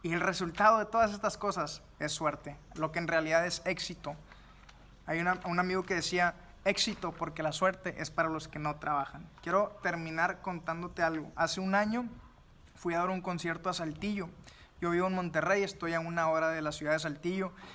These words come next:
Y para llegar a Saltillo tienes que pasar por, por una carretera que está entre las montañas. Y cuando íbamos camino a Saltillo, iba con Dania y su mamá le habló y le dijo que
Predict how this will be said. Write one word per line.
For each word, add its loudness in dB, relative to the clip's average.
Y -6
para 2
llegar 2
a 2
Saltillo -2
tienes -4
que -6
pasar 2
por, -2
por -6
una 0
carretera 2
que -8
está -4
entre 0
las 4
montañas. -2
Y -4
cuando 6
íbamos 2
camino 2
a 2
Saltillo, 2
iba 2
con 0
Dania 0
y -4
su -4
mamá 0
le 0
habló 2
y -6
le -2
dijo -4
que -2